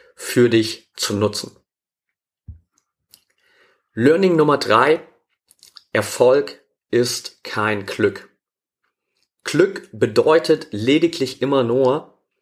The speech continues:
dass die richtige Vorbereitung auf den passenden Moment trifft. Glück bedeutet nicht, dass du durch Zufall plötzlich erfolgreich wird, wirst. Dir fällt nicht plötzlich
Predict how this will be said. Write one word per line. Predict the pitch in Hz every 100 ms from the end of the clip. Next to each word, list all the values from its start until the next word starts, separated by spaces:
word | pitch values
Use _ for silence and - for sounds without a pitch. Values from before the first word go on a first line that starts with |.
| _ _ _ _ -
dass | 113
die | -
richtige | 107 139 143 135
Vorbereitung | 123 - 139 139 104 101 120 120 143 160 _ _ _ _ _ -
auf | 113
den | - 101
passenden | - 110 - 107 104
Moment | 95 98 104 104
trifft. | - - - - _ _ _ _ _ _ _ _ _ _ _ _ _
Glück | - 175 - 107
bedeutet | 123 123 143 123
nicht, | 117 131 165 -
dass | 117 -
du | 120
durch | 113 107 -
Zufall | - 165 185 - 123 127 - - - _
plötzlich | - 123 139 - - 120 143 - - _ _ _ _ _ _
erfolgreich | - 104 - 131 - 104 -
wird, | - - -
wirst. | 117 101 - - _ _ _ _ -
Dir | 104
fällt | 143 170
nicht | 139 123
plötzlich | 123 147 - 143 151 - -